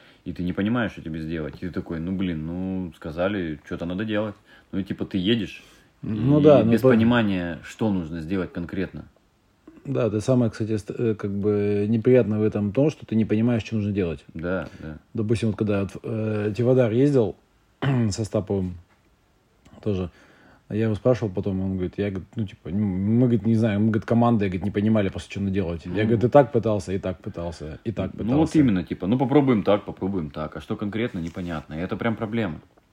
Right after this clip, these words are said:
Speaker 1: Поэтому, ну, как бы, ну, повезло и хорошо.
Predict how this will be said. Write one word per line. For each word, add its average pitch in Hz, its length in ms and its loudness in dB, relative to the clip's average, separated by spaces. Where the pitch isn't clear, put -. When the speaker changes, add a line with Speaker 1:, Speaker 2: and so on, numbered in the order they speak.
Speaker 1:
Поэтому, 92 360 -2
ну, 110 600 4
как 78 160 -10
бы, 71 160 -14
ну, 78 160 -10
повезло 92 440 -2
и 87 40 -8
хорошо. - 520 -14